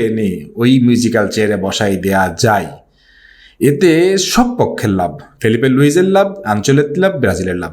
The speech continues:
তিন পক্ষেরই লাভ। এখন এই তিন পক্ষের লাভটা কি,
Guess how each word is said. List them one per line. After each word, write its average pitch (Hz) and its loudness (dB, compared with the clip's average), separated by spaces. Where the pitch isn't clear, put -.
তিন 233 2
পক্ষেরই 120 -2
লাভ। 90 -6
এখন 143 -8
এই 160 0
তিন 247 2
পক্ষের 185 -2
লাভটা 131 0
কি, 151 -8